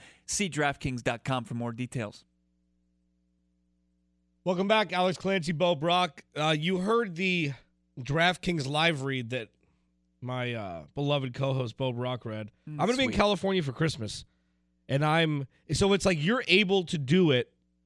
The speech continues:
Speaker 2: We're in Arizona, folks, and you can't do any of the fun stuff here.
Speaker 1: No, you can't. You can't
Speaker 2: You
Speaker 1: even
Speaker 2: can't.
Speaker 1: compete for a T-shirt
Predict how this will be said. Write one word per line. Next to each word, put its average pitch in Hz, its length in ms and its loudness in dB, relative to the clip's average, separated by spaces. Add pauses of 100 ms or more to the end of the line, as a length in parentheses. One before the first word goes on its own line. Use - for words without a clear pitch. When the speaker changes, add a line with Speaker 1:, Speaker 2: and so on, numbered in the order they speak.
Speaker 2:
We're 190 240 4
in 247 60 6
Arizona, 214 720 4
folks, 165 460 2 (180)
and 147 160 0
you 190 100 2
can't 180 260 2
do 196 140 4
any 190 120 4
of 175 40 0
the 165 60 0
fun 185 220 2
stuff 123 280 0
here. 117 100 0
Speaker 1:
No, 135 80 2
you 127 120 0
can't. 135 160 -2
You 147 80 -2
can't - 120 0
Speaker 2:
You 156 60 4
Speaker 1:
even 170 140 6
Speaker 2:
can't. 165 140 -2
Speaker 1:
compete 180 240 -6
for 160 160 -4
a 135 40 -2
T-shirt 185 500 -4